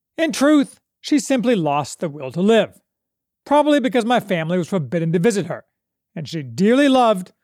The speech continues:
her grandnieces and grandnephews. The extended family held a graveside memorial service the following year,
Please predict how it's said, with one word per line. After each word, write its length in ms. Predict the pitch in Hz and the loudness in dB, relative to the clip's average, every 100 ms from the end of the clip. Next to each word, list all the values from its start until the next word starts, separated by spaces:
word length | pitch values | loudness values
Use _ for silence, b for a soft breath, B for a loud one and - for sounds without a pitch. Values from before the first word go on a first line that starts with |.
| _ _ _ | _ _ _
her 120 | 247 | -6
grandnieces 920 | 160 156 165 170 160 151 170 - - _ _ | -4 -4 -2 -2 -4 -4 -6 -8 -12 _ _
and 160 | 190 170 | -8 -6
grandnephews. 840 | 147 120 120 135 135 - - - - _ _ _ _ _ _ _ _ _ _ _ _ _ _ _ _ _ _ _ _ | -8 -12 -10 -12 -12 -12 -14 -16 -20 _ _ _ _ _ _ _ _ _ _ _ _ _ _ _ _ _ _ _ _
The 140 | 302 | 0
extended 580 | 330 - - 311 330 247 | 0 -2 0 0 2 -2
family 380 | - 185 180 190 | -2 -2 0 0
held 200 | 160 196 | 0 0
a 100 | 190 | 0
graveside 640 | 151 165 202 233 - 208 190 | -2 0 0 0 0 -2 0
memorial 460 | 170 165 170 175 | 0 0 0 0
service 420 | - 175 151 160 | -2 -4 -4 -4
the 80 | - | -6
following 480 | - 170 139 139 147 | -6 -4 -4 -4 -4
year, 300 | 170 160 | -2 -2